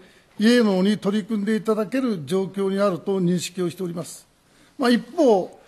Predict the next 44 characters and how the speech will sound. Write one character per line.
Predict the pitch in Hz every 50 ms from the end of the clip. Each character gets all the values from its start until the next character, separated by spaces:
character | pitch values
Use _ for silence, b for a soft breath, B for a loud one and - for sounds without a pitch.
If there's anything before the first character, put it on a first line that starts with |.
| b b b b
不 | - - 240
安 | 294 330 330 311 285
を | 240
持 | 220 220 247
っ | 247
て | 247 233
お | 208 202
ら | 220 214
れ | 202 240 240
る | 208 226 196 185 180 - - -
農 | 180 185 208 214 202
業 | 196 196 185
者 | 175 - 202
が | 196 185 180 180
お | 180 175
ら | 165 185
れ | 185 190
る | 185 190 196 175
こ | - - 190 165
と | - 220
も | 214 208 190 170 - - - -
踏 | - 208
ま | 208 226 240 226
え、 | 185 156 - - - b b b b b b b
農 | 208 208 226
林 | 240 240 220 - 226
水 | 240
産 | - 226 247 240
省 | 233 226 233
で | 190 196
は | 190 180
こ | - 208
れ | 233 247
ま | 262 254
で | 208 202 180 180 - - b b b b b b b -
現 | 170 190 269 277 294
場 | 269 226
の | 202 202 151
声 | - 196 214 220
を | 202 180
聞 | - - - -
き | - -
つ | - -
つ、 | - - 240 233 269